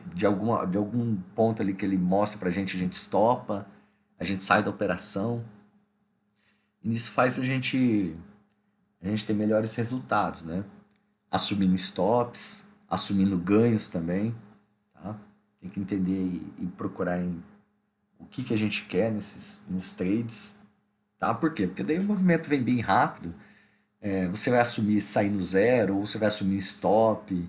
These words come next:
pra deixar o trade fluir até o final. Então, depende da estratégia que você vai usar, a gente, a gente mantém a operação até, até onde a estratégia dá. É, quem, quem tá no E A D,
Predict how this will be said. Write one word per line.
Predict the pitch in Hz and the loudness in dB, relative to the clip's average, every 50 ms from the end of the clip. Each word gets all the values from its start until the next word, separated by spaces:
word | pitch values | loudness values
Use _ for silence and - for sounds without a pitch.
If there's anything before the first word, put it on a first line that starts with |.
| - - - _ _ _ _ | -10 -16 -20 _ _ _ _
pra | - 101 | -2 0
deixar | 107 104 92 - - 104 | 2 2 2 2 2 2
o | 101 92 | 2 0
trade | - 104 98 98 95 95 | 0 0 0 0 0 -2
fluir | - - 98 92 92 95 | -4 -2 0 2 2 2
até | 95 - | 0 -2
o | 98 | -4
final. | 92 - 85 82 80 87 95 104 107 101 95 | -4 -6 -6 -4 -2 0 2 2 2 0 0
Então, | 98 95 - 120 131 139 135 - - - - | -2 -4 -6 -6 -8 -8 -10 -14 -18 -18 -10
depende | - 123 123 - 143 143 | -6 -6 -4 -2 -2 -2
da | 143 | -2
estratégia | 151 - - 143 131 - 127 123 | -2 -4 -4 -4 -4 -2 -2 -2
que | 117 - | 0 0
você | 123 | 0
vai | 117 110 | 0 0
usar, | 104 95 87 95 101 120 131 - - - - - _ _ _ _ _ _ _ _ _ _ _ _ _ _ _ _ - | 0 0 0 0 0 -2 -2 -6 -10 -18 -20 -20 _ _ _ _ _ _ _ _ _ _ _ _ _ _ _ _ -10
a | - 90 | -8 -6
gente, | 101 104 107 - 113 107 104 98 90 78 76 73 - - - - _ _ _ _ _ _ _ _ _ _ _ _ _ | -4 -4 -2 0 0 2 2 2 0 -2 -4 -8 -12 -16 -20 -20 _ _ _ _ _ _ _ _ _ _ _ _ _
a | - 82 | -8 -6
gente | 85 95 95 - - | -6 -4 -4 -4 -4
mantém | 107 107 107 104 104 - 92 90 98 101 | -2 0 0 0 -2 -2 -2 -2 0 0
a | 104 101 98 92 | -2 -2 -2 -2
operação | 98 98 98 - 101 95 98 - - - 98 95 104 104 | -2 -4 -4 -4 -4 -2 -2 -2 -2 -2 -2 -2 -2 -4
até, | 95 - - - 95 - 71 76 73 76 71 - - - - - - | -6 -6 -8 -6 -4 -2 -2 -2 -2 -2 -4 -4 -8 -12 -18 -14 -12
até | - - - - 110 | -12 -10 -6 -4 -4
onde | 113 120 123 127 | -2 -2 -2 -2
a | |
estratégia | 127 123 - - 117 123 - - 113 113 131 127 | -4 -4 -6 -6 -8 -6 -4 -4 -2 -2 -2 -2
dá. | 113 95 80 76 - - - - - _ _ _ _ _ _ _ _ _ _ _ _ _ _ _ _ - | -2 -4 -4 -6 -8 -14 -20 -20 -20 _ _ _ _ _ _ _ _ _ _ _ _ _ _ _ _ -6
É, | 95 98 98 95 92 90 87 87 87 87 85 - - - - - _ _ _ _ _ _ _ _ | -4 -2 0 0 0 0 0 -2 -2 -4 -8 -10 -14 -20 -20 -20 _ _ _ _ _ _ _ _
quem, | - 156 170 185 | 0 2 2 2
quem | 185 - - 175 180 | 2 2 2 2 4
tá | 175 165 156 | 6 6 6
no | 143 131 | 6 6
E | 123 | 6
A | 95 | 4
D, | 87 92 101 127 170 - | 4 4 2 0 0 0